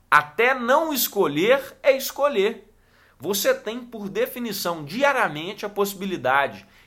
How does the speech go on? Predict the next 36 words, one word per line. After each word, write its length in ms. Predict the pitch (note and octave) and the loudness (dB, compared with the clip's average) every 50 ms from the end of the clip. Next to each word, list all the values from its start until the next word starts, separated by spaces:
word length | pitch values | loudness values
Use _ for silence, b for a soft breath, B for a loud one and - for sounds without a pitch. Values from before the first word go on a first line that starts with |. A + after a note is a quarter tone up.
| b b - | b b 0
esse 360 | F3 G#3+ B3 A#3+ A#3+ - G3+ | 2 4 4 2 2 -4 -8
poder 540 | G3 - C#3+ B2 G#2+ A2+ C3 E3 F3+ - - | -8 -4 -4 -4 -4 -2 -4 -2 -2 -4 -6
que 80 | - | -8
eu 60 | B2 A2+ | -12 -12
tô 120 | - A#2 | -12 -12
falando, 520 | G#2+ - G#2 G2 G2+ A#2 D3 D#3+ D3 - b b b b | -8 -6 -4 -4 -4 -4 -6 -6 -8 -12 b b b b
de 140 | b C3 D#3 | b -12 -8
decidir, 800 | E3 E3 G#3+ A3 G#3 - A#3 G#3 D3 B2+ C#3+ D3+ C#3+ B2 - b b b b | -2 0 2 2 2 0 -2 -4 -6 -8 -8 -8 -8 -10 -14 b b b b
que 140 | - - - | -10 -8 -4
nada 320 | F3+ G3 A#3 C#4+ C#4+ C#4+ C4 | 2 4 4 4 4 4 2
mais 320 | A#3+ G#3 E3 C3+ A#2+ C3 | 2 2 2 0 0 0
é 160 | F3+ G#3+ A3+ | 0 0 -2
do 100 | G3+ F3 | -2 -6
que 220 | C#3+ - - G3+ A3 | -12 -12 -12 -8 -6
escolher 840 | G#3 G3+ - - - A3 G3+ F3+ D3+ D3+ F3 G3 A3 C4 C4 C4 b b b b b | -6 -6 -8 -6 0 2 2 2 2 0 0 0 0 0 -4 -6 b b b b b
em 140 | G#3+ A#3+ A3 | -8 -8 -8
função 440 | G3 A#3 A#3 G#3+ G3 - A3+ A#3+ | -8 -8 -8 -8 -6 -6 -6 -4
da 100 | A#3 A#3 | -2 -2
sua 220 | A3+ - - A3 G#3 | -2 -2 0 -2 -2
própria 540 | G#3 - - B3+ C#4 D4+ D#4+ D#4 D#4 C#4+ C4 | 0 2 6 6 8 8 8 6 4 2 2
vontade, 560 | A#3 A#3 G#3 - - C#3+ C3 A#2+ A2 A#2+ C3 | 2 2 -2 0 0 2 2 2 2 0 -4
independente 520 | D3+ F3 G3+ G3 G3+ F#3 F3 G3+ G#3+ G#3 | -6 -6 -6 -4 -4 -4 -4 -4 -8 -8
de 60 | F#3 - | -12 -14
todas 320 | _ - C4 C#4 C#4 C4+ | _ 2 4 4 4 4
as 120 | B3+ A#3+ - | -2 -4 -4
condições 520 | - A3+ A3+ G3 - - - F#3 F#3+ G3 | -4 -6 -6 -6 -6 -4 -2 -2 -2 -2
que 80 | G3 - | -4 -6
estão 140 | - F#3+ | -6 -8
te 120 | F#3+ F#3+ - | -6 -6 -6
rodeando. 520 | - F#3+ F3 D#3 D#3+ C3 A#2 G#2+ G2 F#2 - b b b b b b | -6 -6 -6 -4 -4 -4 -4 -4 -4 -8 -12 b b b b b b
Você 300 | b D3 F3+ F3 - F#3+ | b -8 -6 -4 -4 -4
sempre 600 | F3+ - - - G3+ G#3 A#3+ C#4 C4+ C#4 C#4+ B3+ | -4 -4 -4 -4 -4 -2 -4 -4 -6 -6 -12 -14
tem 300 | A#3+ - - F#3+ G3 G#3 | -12 -6 -4 -4 -4 -4
escolha. 540 | A#3 A#3+ - - - C#3+ A#2+ G#2 F#2 - - b b b b b | -6 -10 -10 -8 -6 -4 -4 -4 -6 -10 -14 b b b b b
Dessa 380 | b A#2 E3+ G#3 A3 - - F3 | b -2 0 0 0 2 0 -2
regra, 540 | C3 C#3 E3 F#3+ G3+ F3+ B2 G#2+ F2+ - | -2 -2 0 0 0 0 -2 -6 -8 -8